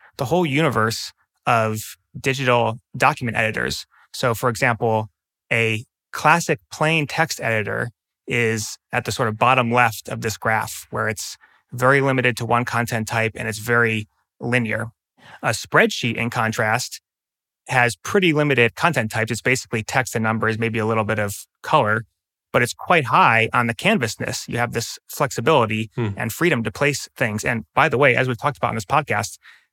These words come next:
Speaker 1: that's something people love about spreadsheets. It's not just a calculator. It's just a place where you can put stuff. People like that.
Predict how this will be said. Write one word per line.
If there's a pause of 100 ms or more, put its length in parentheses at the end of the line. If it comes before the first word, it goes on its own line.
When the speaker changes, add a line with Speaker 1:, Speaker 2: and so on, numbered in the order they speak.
Speaker 1:
that's
something
people
love
about
spreadsheets.
It's
not
just
a
calculator.
It's
just
a
place
where
you
can
put
stuff. (240)
People
like
that.